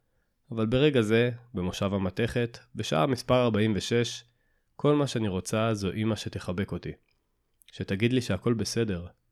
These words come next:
שתגיד לי שהיא אוהבת אותי. שהיא שומרת עליי. שאני לא לבד. אני עוטה את האוזניות וצוללת לצלילי הגיטרה החשמלית של לינקין פארק. אני עדיין לא יודעת למה דווקא עכשיו הזמן זז כל כך לאט.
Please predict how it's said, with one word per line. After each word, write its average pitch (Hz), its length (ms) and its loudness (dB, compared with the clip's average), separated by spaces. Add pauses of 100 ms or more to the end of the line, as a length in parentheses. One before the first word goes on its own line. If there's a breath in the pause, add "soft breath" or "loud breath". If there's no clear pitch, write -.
(280)
שתגיד 104 460 -2
לי 110 200 0
שהיא 95 320 -4 (100)
אוהבת 107 340 -2
אותי. 87 200 -6 (580)
שהיא - 180 -4
שומרת 123 440 0
עליי. 82 240 -6 (420)
שאני 92 320 -6
לא 107 140 0
לבד. 107 340 -2 (680 loud breath)
אני 104 160 -2
עוטה 139 300 0
את 156 120 -2
האוזניות 101 680 0
וצוללת 113 640 0
לצלילי 110 600 -2
הגיטרה 110 480 -4
החשמלית 123 600 -2
של 113 260 -2
לינקין 117 480 -2
פארק. 80 420 -10 (680)
אני 104 120 -4
עדיין 120 380 0
לא 120 60 4
יודעת 110 500 0
למה 101 180 -2
דווקא 98 320 -4
עכשיו 101 480 -2
הזמן 98 400 -4
זז 101 280 -4
כל 107 180 -6
כך 104 220 -8
לאט. 107 400 -6